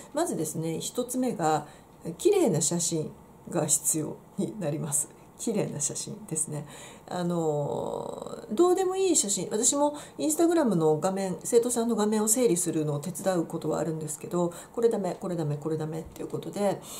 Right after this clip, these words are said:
うん、弾くこととか結構あるんです。っていうのが、プライベ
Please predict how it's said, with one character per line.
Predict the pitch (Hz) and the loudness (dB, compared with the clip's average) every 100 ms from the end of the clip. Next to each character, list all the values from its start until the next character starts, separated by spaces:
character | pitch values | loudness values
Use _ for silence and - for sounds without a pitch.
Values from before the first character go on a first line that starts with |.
| - - - - | -14 -16 -14 -6
う | |
ん、 | 202 202 202 | -4 -2 -2
弾 | 208 226 | -2 -2
く | 240 | -4
こ | - | -6
と | 156 - | -8 -8
と | - | -12
か | 160 | -10
結 | 156 147 | -8 -8
構 | 147 | -6
あ | 135 | -6
る | - | -8
ん | |
で | - | -10
す。 | - | -12
っ | - | -12
て | - 285 | -10 -4
い | |
う | 254 | -2
の | 196 | 0
が、 | 190 185 - - | 0 0 -4 -6
プ | 339 | 2
ラ | |
イ | |
ベ | 466 | 6